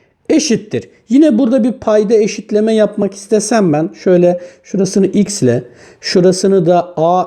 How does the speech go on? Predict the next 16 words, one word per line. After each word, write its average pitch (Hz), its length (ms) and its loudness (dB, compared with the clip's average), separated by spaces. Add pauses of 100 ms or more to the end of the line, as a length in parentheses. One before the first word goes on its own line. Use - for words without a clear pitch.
eksi 156 380 -6
B 165 240 2
artı 151 360 -4
X 175 200 -4
ile 143 120 0
çarpmak 120 380 -6
istesem, 147 500 -4 (100)
ama 160 320 0
işsizlik, 147 680 -6 (600)
X 202 500 0 (680)
eksi 190 640 -2
A 160 340 0 (300)
artı 160 400 -2
B 151 40 4 (320)
eksi 160 340 -4
X 208 600 -2